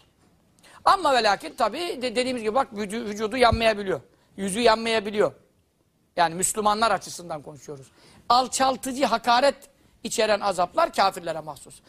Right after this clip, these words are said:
Sonra Müslüman yandıktan sonra çıkıyor. O da Bukhari hadis-i şerif. "Feyulkavne fî nehril hayâ evil hayâti." Bir rivayet haya, bir rivayet hayat ırmağı. O ırmağı, o beyaz demiş. Ben tabii beyaz, hadislerde görmedim belki, belki vardır.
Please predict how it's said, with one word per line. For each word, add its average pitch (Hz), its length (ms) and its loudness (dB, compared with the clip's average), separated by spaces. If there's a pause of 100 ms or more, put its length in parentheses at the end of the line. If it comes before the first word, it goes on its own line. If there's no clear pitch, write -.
(180)
Sonra 330 340 2
Müslüman 302 500 -2
yandıktan 254 480 0
sonra 302 280 -2 (300)
çıkıyor. 240 380 2
O 254 160 0
da 254 120 0
Bukhari 233 320 2
hadis-i 196 300 -2
şerif. 214 220 -6
"Feyulkavne 240 580 0
fî 214 220 -12
nehril 247 300 -2
hayâ 226 400 0
evil 254 200 -2
hayâti." 190 500 0 (300)
Bir 269 100 -2
rivayet 247 260 4
haya, 247 360 2
bir 247 60 -6
rivayet 269 240 0
hayat 233 340 0
ırmağı. 170 380 -2 (600)
O 302 180 4
ırmağı, 220 200 0
o 220 140 -2
beyaz 269 280 4
demiş. 208 280 -8
Ben 220 180 -2
tabii 214 340 -4
beyaz, 202 340 0 (340)
hadislerde 214 440 2
görmedim 196 500 -4
belki, 190 320 -8
belki 196 260 0
vardır. 190 340 2